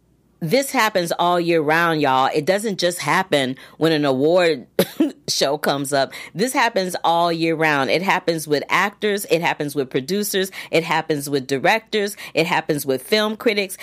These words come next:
It happens with people above the line, below the line. This is an ongoing issue that goes on three hundred and sixty-five days,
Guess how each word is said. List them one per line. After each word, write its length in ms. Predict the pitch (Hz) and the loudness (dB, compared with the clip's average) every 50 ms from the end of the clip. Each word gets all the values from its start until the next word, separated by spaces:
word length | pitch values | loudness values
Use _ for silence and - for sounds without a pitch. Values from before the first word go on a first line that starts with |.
| - - - | -12 -4 -2
It 120 | 160 170 | -2 0
happens 360 | 180 180 170 - 165 160 151 | 0 0 -2 -2 -2 -4 -2
with 160 | 160 156 156 | -2 -4 -2
people 340 | - - 180 175 - 131 95 - | -4 -6 -4 -2 0 0 0 0
above 440 | - 127 120 151 185 202 208 202 | -2 -2 0 2 2 2 2 2
the 80 | 196 190 | 0 0
line, 380 | 190 185 180 180 180 175 170 151 | 0 2 2 2 2 2 2 0
below 340 | 139 135 151 160 165 190 | 0 0 2 2 0 2
the 120 | 180 185 175 | 0 0 0
line. 280 | 180 170 170 170 170 | 0 0 0 0 0
This 220 | 156 185 226 - 202 | 0 -2 -2 -2 -2
is 100 | 175 165 | -2 -2
an 140 | 151 135 - | -4 -4 -2
ongoing 600 | - 156 170 180 196 185 175 170 170 165 165 - | -2 -2 -2 -2 -2 0 0 0 0 0 0 -2
issue 340 | - 160 151 - - 156 151 143 - - - - | -2 -2 -2 -2 -2 -2 -4 -4 -6 -10 -4 0
that 160 | 147 156 151 | 0 2 2
goes 260 | 160 156 156 156 156 | 2 0 0 0 0
on 200 | 147 143 143 143 | -2 -2 -2 -4
three 220 | 143 160 175 190 | -4 -2 -2 0
hundred 280 | 202 214 196 185 190 156 | 0 0 -2 -2 -2 -2
and 80 | 147 147 | -2 -2
sixty-five 720 | - 170 165 - 180 175 - 160 156 156 156 151 156 147 | -4 -4 -6 -6 -6 -4 0 2 2 4 2 0 0 2
days, 400 | 151 143 143 135 131 131 131 - | 2 2 2 2 0 -2 -4 -6